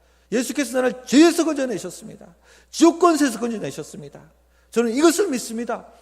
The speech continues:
하고 부르짖는 것입니다. 눈 열어달라고. 엘리사가 게하시 눈 열어달라고 기도했던 것처럼,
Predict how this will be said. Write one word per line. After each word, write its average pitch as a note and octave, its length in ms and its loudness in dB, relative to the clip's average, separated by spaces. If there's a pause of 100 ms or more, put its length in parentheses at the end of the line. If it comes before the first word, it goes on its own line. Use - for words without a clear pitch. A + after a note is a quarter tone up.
(200)
하고 C#4+ 720 -4
부르짖는 C#4 440 2
것입니다. D#3+ 360 -8
눈 D#3+ 180 -8
열어달라고. D3+ 600 -8 (960)
엘리사가 D3+ 460 -8
게하시 E3 280 -6
눈 F3 140 -8
열어달라고 B2+ 420 -10
기도했던 C#3+ 380 -16
것처럼, - 280 -20